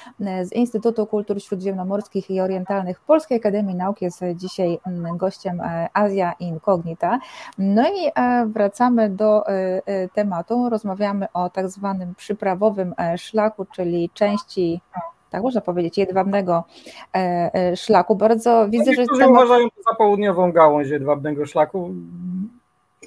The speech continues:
Speaker 2: Obydwa szlaki wiązały się ze sobą, łączyło się w kilku miejscach, więc można tak powiedzieć.
Speaker 1: Mhm. Aha, czyli możemy mówić południowy, e, jedwabny, e, szlak. No to dobrze, to przejdźmy do tego, o co pytał właśnie, m, Tomasz Szyndralewicz, czyli o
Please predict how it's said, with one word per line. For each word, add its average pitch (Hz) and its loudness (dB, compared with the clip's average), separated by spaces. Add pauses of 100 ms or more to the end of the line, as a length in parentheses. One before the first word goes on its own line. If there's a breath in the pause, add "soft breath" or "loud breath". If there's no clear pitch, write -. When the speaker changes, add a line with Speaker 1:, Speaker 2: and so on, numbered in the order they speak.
(320)
Speaker 2:
Obydwa 269 6
szlaki 262 0
wiązały 240 6
się 220 -4
ze 214 -2
sobą, 220 -4
łączyło 214 -4
się 196 -8
w 196 -16
kilku 185 -10
miejscach, 147 -6
więc 131 -12
można 135 -10
tak - -10
powiedzieć. - -4
Speaker 1:
Mhm. 233 4 (920)
Aha, 220 2
czyli 359 2
możemy 302 2
mówić 269 -2
południowy, 247 4 (200)
e, 208 -2
jedwabny, 202 0 (460 loud breath)
e, 190 -2
szlak. - -4
No 302 4
to 440 4
dobrze, 208 2
to 247 -4
przejdźmy 302 -2
do 233 -2
tego, 262 -4
o 233 0
co 226 -6
pytał 226 0
właśnie, 220 -2
m, 196 -6
Tomasz 247 -2
Szyndralewicz, 202 -2
czyli 208 -4
o 196 0